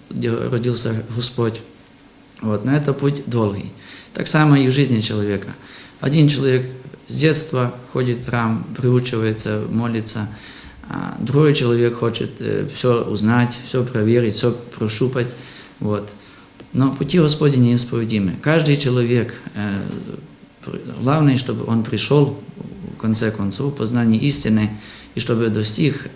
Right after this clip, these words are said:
э, вечности, Царства Христова, чтобы не погубил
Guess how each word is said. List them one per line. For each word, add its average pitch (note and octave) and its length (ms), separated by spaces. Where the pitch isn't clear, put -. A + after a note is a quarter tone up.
э, - 340
вечности, G#2+ 600
Царства A#2 400
Христова, G#2+ 540
чтобы B2 400
не A#2+ 100
погубил C3+ 600